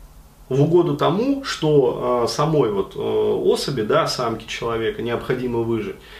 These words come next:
И необходимо, э, выжить, э, ну, то есть она обеспечивает выживание, например, уже существующему ребёнку. Вот, поэтому ещё раз говорю, вот, э, я счёл необходимым,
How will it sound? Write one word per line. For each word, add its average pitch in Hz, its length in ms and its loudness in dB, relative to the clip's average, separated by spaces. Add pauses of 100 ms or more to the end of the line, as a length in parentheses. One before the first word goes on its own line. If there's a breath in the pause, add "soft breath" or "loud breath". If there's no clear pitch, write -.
(140 loud breath)
И 127 60 -2
необходимо, 156 640 2
э, 135 580 2
выжить, 165 480 0
э, 120 380 0
ну, 120 160 0
то 107 140 -2
есть 107 160 0
она 147 200 0
обеспечивает 131 560 -4
выживание, 117 600 -2
например, 113 520 -4 (280 loud breath)
уже 120 540 2
существующему 117 800 -4
ребёнку. 95 480 -6 (760)
Вот, 120 300 0
поэтому 151 340 0
ещё 160 220 -2
раз 123 160 0
говорю, 113 420 0
вот, 104 280 -2
э, 113 480 0
я 190 140 0
счёл 165 260 -4
необходимым, 139 760 -2